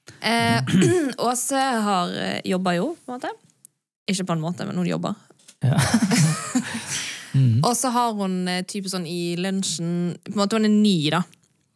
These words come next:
Speaker 1: Eh, så enda litt sånn fersk og jobbet der noen måneder.
Speaker 2: Mhm.
Speaker 1: Og så i lunsjen så begynner jo noen av folka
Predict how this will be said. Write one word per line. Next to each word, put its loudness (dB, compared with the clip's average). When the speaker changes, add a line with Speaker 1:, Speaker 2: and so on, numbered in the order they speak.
Speaker 1:
Eh, -12
så -4
enda 0
litt -4
sånn -6
fersk -6
og -2
jobbet -4
der -2
noen -2
måneder. -2
Speaker 2:
Mhm. 0
Speaker 1:
Og 2
så 0
i 0
lunsjen 0
så 0
begynner -2
jo -2
noen -2
av -4
folka -2